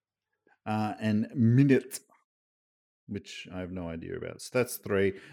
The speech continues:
There, there, there were some P C only ones, but I didn't, um, didn't put them on the list. So, so there's only probably a handful. Uh, but then what we're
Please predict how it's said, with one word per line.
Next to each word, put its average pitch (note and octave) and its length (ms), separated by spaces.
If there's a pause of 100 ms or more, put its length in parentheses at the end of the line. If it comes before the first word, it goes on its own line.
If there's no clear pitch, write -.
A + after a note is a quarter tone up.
(140)
There, A#2+ 120
there, A#2+ 260
there A#2+ 240
were B2 220
some G#2+ 260
P G2+ 200
C F#2+ 260
only F#2+ 200
ones, F#2 320
but F2 160
I E2+ 80
didn't, E2 340 (140)
um, D#2 400 (520)
didn't D#2+ 280 (200)
put - 60
them E2 140
on D#2+ 80
the D#2 80
list. E2 240
So, E2+ 320
so A2 160
there's B2+ 160
only D#2+ 220
probably D#2 300
a C#2 40
handful. D#2+ 500 (420)
Uh, G2+ 160
but G#2+ 140
then C#3 300
what D#3 300
we're A2 100